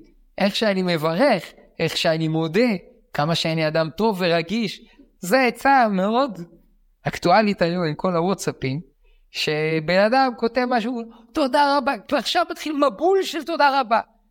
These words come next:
זה לא תודה אישית. תפנה אליו באופן אישי, תודה לו, ההשפעה גדולה. דלף טורד ביום סגריר,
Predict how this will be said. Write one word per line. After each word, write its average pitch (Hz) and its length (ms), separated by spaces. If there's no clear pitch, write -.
זה 165 180
לא 302 440
תודה 226 260
אישית. 226 500
תפנה 214 380
אליו 196 200
באופן 180 380
אישי, 175 320
תודה 185 500
לו, 247 320
ההשפעה 151 460
גדולה. 131 340
דלף 262 420
טורד 240 400
ביום 226 220
סגריר, 240 640